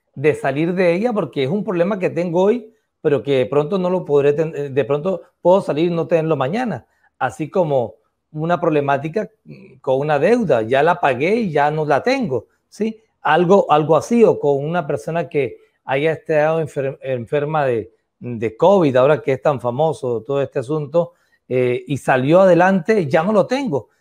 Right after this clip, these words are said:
ya me, me deshice de esta problemática que tenía, que era una enfermedad, ¿no? Entonces,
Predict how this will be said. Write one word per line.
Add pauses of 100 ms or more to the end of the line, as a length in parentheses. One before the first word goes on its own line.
(120)
ya
me,
me
deshice
de
esta
problemática (240)
que
tenía,
que
era
una
enfermedad,
¿no? (260)
Entonces,